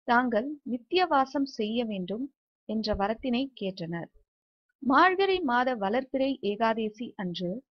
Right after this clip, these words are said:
பரமபதத்தின் வடக்கு வாசலை, அதாவது சொர்க்க வாசலை திறந்து அதன் வழியாக அசுரர்களை பரமபதத்தில்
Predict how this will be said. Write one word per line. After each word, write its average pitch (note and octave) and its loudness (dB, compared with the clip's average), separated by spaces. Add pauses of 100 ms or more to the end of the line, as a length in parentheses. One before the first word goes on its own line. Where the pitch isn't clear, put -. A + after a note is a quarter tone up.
(100)
பரமபதத்தின் C#4 2 (100)
வடக்கு D4 0
வாசலை, G#3 0 (380)
அதாவது A3 2
சொர்க்க B3 0
வாசலை C4 0
திறந்து G3 -4 (400)
அதன் D#4+ 4
வழியாக A3+ 0
அசுரர்களை A3 0 (340)
பரமபதத்தில் C4 0